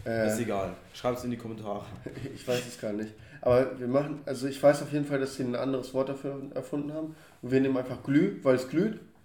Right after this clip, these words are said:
Speaker 1: Und es sieht aus wie eine Birne. Glühbirne.
Speaker 2: Zack. Fertig
Speaker 1: Zack,
Speaker 2: ist die
Speaker 1: fertig.
Speaker 2: Go, ja.
Speaker 1: Ga-, ganz einfach.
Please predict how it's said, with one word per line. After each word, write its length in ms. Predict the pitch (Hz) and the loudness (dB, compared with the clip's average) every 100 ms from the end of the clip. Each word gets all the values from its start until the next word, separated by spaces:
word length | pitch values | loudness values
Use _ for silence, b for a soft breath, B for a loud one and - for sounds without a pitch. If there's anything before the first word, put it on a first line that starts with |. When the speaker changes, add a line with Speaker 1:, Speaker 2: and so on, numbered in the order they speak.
| - - | -12 -2
Speaker 1:
Und 120 | 135 | 0
es 60 | |
sieht 100 | 143 | 4
aus 140 | 143 143 | 4 4
wie 40 | |
eine 80 | 139 | 0
Birne. 240 | 131 156 175 - - | 2 4 4 2 -6
Glühbirne. 380 | 120 101 104 104 | -8 -6 -6 -6
Speaker 2:
Zack. 260 | - 104 101 - - | -4 -4 -4 -10 -20
Fertig 180 | - 113 | -12 0
Speaker 1:
Zack, 120 | 120 127 | 2 2
Speaker 2:
ist 60 | |
die 20 | - | 2
Speaker 1:
fertig. 220 | 135 113 | 0 0
Speaker 2:
Go, 240 | 92 - | -6 -10
ja. 120 | 101 95 - _ _ - 147 | -12 -12 -18 _ _ 4 4
Speaker 1:
Ga-, 100 | 151 - - _ | 4 -8 -20 _
ganz 280 | - 196 202 | 4 4 4
einfach. 320 | 175 175 143 | -2 0 -4